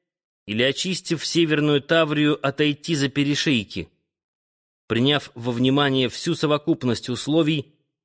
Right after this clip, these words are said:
мы пришли к единодушному решению: бой в Северной Таврии принять.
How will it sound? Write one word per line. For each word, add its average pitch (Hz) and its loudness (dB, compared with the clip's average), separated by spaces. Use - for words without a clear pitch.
мы 147 4
пришли 190 -2
к - -12
единодушному 147 2
решению: 120 0
бой 135 2
в - -6
Северной 120 0
Таврии 147 0
принять. 131 0